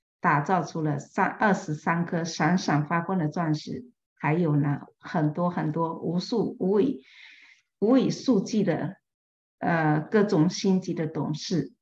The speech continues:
那就说明什么呢？说明在我们所有伙伴的共同努力之下，我们把凯利的大爱传递出去，帮助更多的人去改变他们的生命。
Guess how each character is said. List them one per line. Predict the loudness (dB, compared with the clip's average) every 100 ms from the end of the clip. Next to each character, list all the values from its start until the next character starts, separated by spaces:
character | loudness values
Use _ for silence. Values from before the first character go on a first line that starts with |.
| _ _ _ _ _ _ _ _ _ 2
那 | 4
就 | 6
说 | 4 6 6
明 | 6 2
什 | 2
么 | 2
呢？ | 2 0 -6
说 | 0 4 6
明 | 6 2 -4
在 | -2 0
我 | 0 -2
们 | -2 -4 -6
所 | -4 0 2
有 | 4 2
伙 | 0 -2
伴 | 0
的 | -2
共 | -2 -2 -2
同 | -2 -4
努 | -4
力 | -6 -8 -12 -10
之 | -6
下， | -2 -4 -4 -18 _ _
我 | -2
们 | 0 0
把 | -4
凯 | -4 -2
利 | 0 0
的 | -2
大 | 0 0 2
爱 | 0 -2 -4
传 | -6 -2 -2
递 | -2
出 | -6 -6
去， | -6 -6 -8 -10 _ _ _ -2
帮 | -2
助 | 0 -4
更 | -2 0 0
多 | 0
的 | -2
人 | -2 -4 -6
去 | -8
改 | -2 -2
变 | 0 -2 -2 -4
他 | -2
们 | 0
的 | 0
生 | 0 0
命。 | 0 0